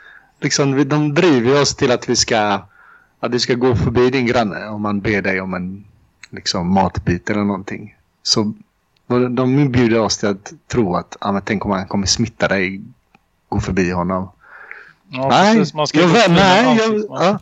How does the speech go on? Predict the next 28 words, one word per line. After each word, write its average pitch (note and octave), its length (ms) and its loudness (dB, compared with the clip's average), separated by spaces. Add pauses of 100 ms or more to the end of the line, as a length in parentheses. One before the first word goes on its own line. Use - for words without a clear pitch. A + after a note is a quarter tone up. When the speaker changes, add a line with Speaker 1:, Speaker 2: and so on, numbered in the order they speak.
(600)
Speaker 1:
Jag, - 100 -6 (180)
jag, F3 80 2 (200)
du E3+ 180 -2
vet, G3+ 300 0
nej. G#3+ 480 4 (440)
Det F3+ 200 4
är A3 40 4
bara, G#3 300 4
det E3+ 100 0
är G#3 40 4
bara A3+ 160 2
liksom F3+ 280 0
bestämma B2 460 0
sig, F3 200 2
du E3 80 2
vet, C#3+ 160 2
det D#3+ 60 0
är C#3+ 60 2
den E3 120 2
här D#3+ 160 4
logiken. D3+ 600 0
För F3 120 0
jag E3+ 80 4
menar, E3+ 220 2
allting G#3 420 2
de D3+ 160 2
ger A2 280 0
oss, D3 360 2